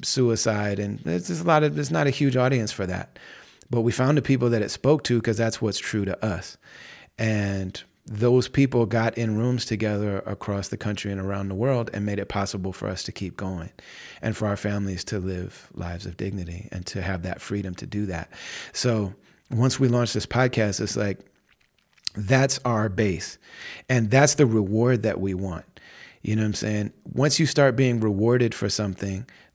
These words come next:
then that's, that has a major impact on shaping the journey going forward. And we always want our reward to come from speaking from our hearts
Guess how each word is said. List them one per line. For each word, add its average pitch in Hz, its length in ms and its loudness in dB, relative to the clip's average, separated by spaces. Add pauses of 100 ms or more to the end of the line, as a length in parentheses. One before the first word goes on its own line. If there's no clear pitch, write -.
(120)
then 117 460 0
that's, 117 360 0 (920)
that 123 260 4
has 117 320 2
a 101 120 0
major 117 440 2
impact 107 520 -2
on 95 360 -4 (400)
shaping 117 560 2
the 104 80 2
journey 107 320 0
going 110 260 0
forward. 123 600 0 (260)
And 117 140 2
we 131 180 6
always 123 640 4
want 113 340 0
our 107 160 0
reward 104 580 2
to 101 120 -2
come 104 260 -2
from 98 260 -4
speaking 117 460 0
from 120 440 -2
our 113 200 0
hearts 123 480 -2